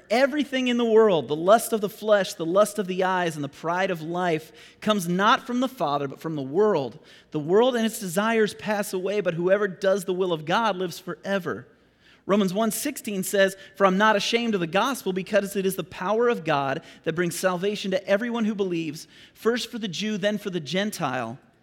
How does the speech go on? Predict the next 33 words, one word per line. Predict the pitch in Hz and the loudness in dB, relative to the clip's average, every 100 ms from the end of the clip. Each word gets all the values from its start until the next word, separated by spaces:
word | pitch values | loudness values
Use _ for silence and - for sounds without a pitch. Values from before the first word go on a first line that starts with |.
| _ _ _ _ | _ _ _ _
And | 139 | -10
finally, | - 190 208 196 170 | -4 -4 -2 -4 -4
in | |
Second | 147 202 190 165 | -4 -4 -4 -6
Corinthians | - 170 196 214 175 156 135 127 - - _ _ _ _ _ | -8 -6 -4 -4 -4 -4 -4 -6 -12 -20 _ _ _ _ _
five | 190 190 180 | 0 0 -4
twenty, | - 190 202 135 | -8 -6 -4 -4
it | 120 | -6
says, | - 151 135 123 - _ - - | -6 -4 -4 -8 -16 _ -20 -12
"We | 180 | 0
are | 190 | 2
therefore | 156 185 214 196 | 2 0 0 -4
Christ's | 160 - 185 196 - | -6 -2 0 0 -2
ambassadors, | 185 151 165 165 160 135 113 113 - - _ _ _ _ _ _ | -6 0 0 0 -6 -12 -14 -14 -18 -20 _ _ _ _ _ _
as | 156 | -4
though | 156 | -4
God | 143 165 180 208 | -2 0 0 0
were | 202 | 0
making | 175 185 202 | 0 0 -2
his | 185 165 | -6 -6
appeal | - 151 151 | -8 -4 -4
through | 147 139 131 - | -4 -10 -10 -6
us. | 113 110 - - _ _ _ _ _ _ - | -6 -6 -14 -18 _ _ _ _ _ _ -2
We | 160 | 0
implore | 170 165 196 220 214 | 0 -2 -2 0 2
you | 156 131 | 0 -4
on | 123 | -6
Christ's | - 156 131 | -4 -4 -4
behalf, | - 123 180 139 - | -8 -8 -6 -6 -6
be | 135 | -6
reconciled | 156 160 127 - 127 | -4 -4 -6 -4 -6
to | 127 | -6
God." | - 165 135 - | -10 -10 -10 -14